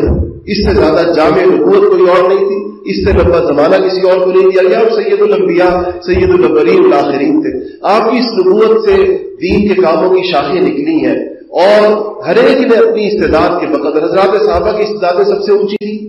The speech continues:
سب سے زیادہ شعبوں میں کام کر کے دکھایا۔ وہ فقہا بھی تھے، وہ قاضی بھی تھے، وہ مجاہد بھی تھے، وہ داعی بھی تھے، ان کے اندر جو خیر کی جتنی رستے اور شکلیں تھیں، ان میں جو بڑے صحابہ تھے سب کے اندر تھی۔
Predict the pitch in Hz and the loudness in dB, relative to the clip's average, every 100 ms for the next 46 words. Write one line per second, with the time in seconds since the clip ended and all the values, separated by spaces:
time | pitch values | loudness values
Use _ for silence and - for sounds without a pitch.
0 | - - 220 220 214 - 147 143 147 139 | -18 -12 -4 0 2 2 2 0 -2 -2
1 | 151 151 147 147 151 147 147 151 143 143 | 0 0 0 0 -2 -2 -2 -4 -4 -4
2 | 160 147 - 165 156 - 147 131 135 143 | -4 -6 -8 -6 -4 -4 -4 -4 -2 -2
3 | 139 135 135 - - - 151 160 151 147 | -2 0 0 0 -4 -8 -6 -4 -2 -2
4 | 156 156 151 147 143 139 143 - 160 170 | -2 -2 -2 -2 0 0 0 -2 -4 -2
5 | 160 160 160 160 156 156 151 147 147 143 | 0 2 2 0 -2 0 0 0 0 -2
6 | - 175 180 156 160 165 160 156 156 160 | -4 0 2 2 2 -2 -4 -6 -4 -2
7 | 151 143 143 - 190 208 208 202 190 - | 0 -2 -4 -2 2 2 2 0 -2 -2
8 | 226 247 - - 185 214 214 196 185 185 | 0 2 2 2 2 2 0 -2 -4 -4
9 | 240 220 - 160 175 180 220 208 - 190 | -2 -2 -2 -2 -2 0 2 2 0 0
10 | 208 214 208 214 190 - 185 185 190 185 | 2 4 2 -2 -6 -6 0 2 4 2
11 | 165 147 180 208 - 156 156 165 165 156 | 2 0 0 2 2 2 0 0 -2 -2
12 | - - 165 160 190 185 180 185 175 | -2 -4 -4 -2 0 0 0 -2 -8